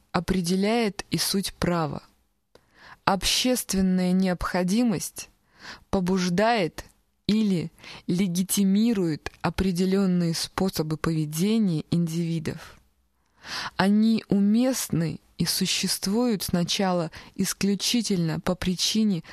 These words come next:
целесообразности – Однако с появлением права смысл их становится совсем иным. Теперь они реализуются только потому,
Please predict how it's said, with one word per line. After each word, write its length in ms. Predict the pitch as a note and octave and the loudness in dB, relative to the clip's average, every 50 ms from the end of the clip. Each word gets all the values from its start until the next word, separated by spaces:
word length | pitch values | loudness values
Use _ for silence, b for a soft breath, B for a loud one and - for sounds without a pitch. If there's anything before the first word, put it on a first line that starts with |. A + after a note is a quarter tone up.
| B - | B -8
целесообразности – 1400 | - - F#3 F#3 F3 E3+ - - F3+ F#3+ G3 F3 F#3 F#3+ F#3+ F3+ E3 D3 C#3+ C#3 D3 - - - - - - _ _ _ _ _ B B B B B B B B B B B B B - | -4 -2 -2 -2 -2 -2 -2 0 0 0 0 0 0 0 0 0 0 -2 -4 -4 -6 -8 -10 -12 -12 -12 -14 _ _ _ _ _ B B B B B B B B B B B B B 0
Однако 460 | E3 F#3 F3+ G#3 A3 A#3 A#3 - A3 | 0 2 4 2 2 2 0 0 -2
с 120 | - - | -2 -2
появлением 1000 | - - A3+ A3+ A#3 A3 G#3+ A3 A3 A3+ A3+ A3 G#3 G3 F#3 F3 F3 E3+ E3+ - _ | -2 0 0 0 2 2 2 2 2 2 2 2 2 2 2 2 0 0 -2 -4 _
права 560 | - - G3 G3+ G3+ G#3 G#3 G3 E3+ E3 D3+ - _ _ _ - | -2 0 2 2 2 2 2 2 0 -2 -4 -6 _ _ _ -10
смысл 720 | - - - - G3 G3+ G#3+ A#3+ C4 - - - D#3+ D3 E3 B B B B B B B B B | -6 -6 -2 0 0 2 2 2 0 -2 -2 -4 -4 -4 -6 B B B B B B B B B
их 160 | - G3+ G3 - | -2 0 0 0
становится 760 | - - - F#3+ F#3+ G3 G#3+ A#3 A#3+ A3+ G3 - - - | -2 0 0 2 2 2 2 2 2 0 -2 -4 -4 -4
совсем 600 | F#3 - - F#3 F3+ - - - - G3 G3+ F#3+ - _ | -4 -2 -2 -2 -2 -2 -2 0 0 0 0 0 -2 _
иным. 480 | - G3 G3 G3 F#3+ F#3 E3 D3 - - - _ _ _ _ _ _ _ b b b b b b b b _ | 0 2 4 4 2 2 0 -2 -4 -6 -12 _ _ _ _ _ _ _ b b b b b b b b _
Теперь 500 | - - G3+ - - A#3+ B3+ C4 B3+ A#3+ B B B B B B B B | -2 -2 -2 0 2 2 2 2 0 -4 B B B B B B B B
они 400 | - F#3 G3 G3+ G#3+ A3+ A#3 - - | 2 2 4 4 4 4 2 2 2
реализуются 1040 | - F#3+ G3+ F#3+ F#3 F#3+ F#3+ G3 F#3+ F#3 G#3 B3+ C4+ B3 G#3+ F3 - - - D#3 D3+ | 0 2 2 2 2 2 2 0 0 0 2 2 2 0 0 -2 -2 -4 -4 -4 -2
только 420 | - - G#3 G3+ G3 - - F#3+ | 0 0 0 0 0 -2 -2 -2
потому, 680 | - - F#3+ - - F3+ F3+ F3+ F#3+ G#3 A#3 C4 C#4 | -2 -2 -2 0 0 0 2 2 2 2 2 0 0